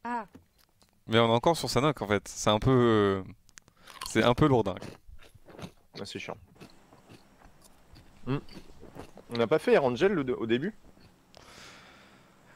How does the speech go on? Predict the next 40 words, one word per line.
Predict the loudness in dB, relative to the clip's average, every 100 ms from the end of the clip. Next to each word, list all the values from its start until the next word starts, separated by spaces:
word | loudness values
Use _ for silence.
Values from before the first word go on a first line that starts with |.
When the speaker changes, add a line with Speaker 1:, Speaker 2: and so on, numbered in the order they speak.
| _ _ _ _ _ _ 0
Speaker 2:
Euh, | 2 4 2 0 0 -2 -2 -2 0 0 -2 -4 -8 -16 -20 -20 -20 -20 -20 -20 _ _ _
si, | -4 0 0 -2 _ _ _
une | 0
seule | 2 4
fois, | 4 4
mais |
c'est | 2
Speaker 3:
Tranquille. | 2 2 2
Speaker 2:
quand |
on |
était | 4
hors | 6 6
live. | 4 2 -8 -14 _ -20 -20 -20 _ _ _ -6
Speaker 3:
Ah | -4
oui, | -4
c'est | -6
vrai. | -8 -8 _ _ _ _ _ _ _ _ _ _ _ _ _ _ -14 2
Speaker 2:
Où | 6
on | 6
aurait | 8 6
pu | 4
faire | 2 6
top | 6 6
un, | 4
je | 4
pense, | -2 0
si |
on | 4
n'avait | 4
pas | 6 4
tempo. | 4 0 -4 -6 _
Speaker 3:
<laughs> | -20 -18 -10
Oui, | -8
c'est | -2 2
vrai. | 2 2 -4 -20 -20 -20 -20
Parce | -8
qu'on | -2
est | 2
resté, | 4 4 2 2 4
euh, | 4